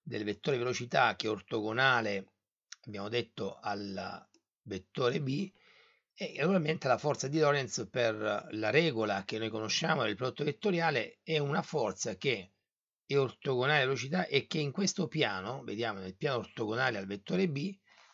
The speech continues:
fa ruotare questa particella di massa M carica Q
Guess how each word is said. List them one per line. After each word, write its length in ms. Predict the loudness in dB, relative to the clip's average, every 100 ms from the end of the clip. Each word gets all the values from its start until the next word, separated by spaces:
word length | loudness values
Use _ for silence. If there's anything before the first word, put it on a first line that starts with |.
| _
fa 200 | 8 10
ruotare 720 | 10 10 8 2 2 0 -4 _ _ _ -2
questa 320 | 0 2 2
particella 500 | 2 0 0 2 2
di 80 | 2
massa 320 | 2 2 0
M 160 | -2
carica 380 | -2 -2 -2 -4
Q 280 | -6 -8 -8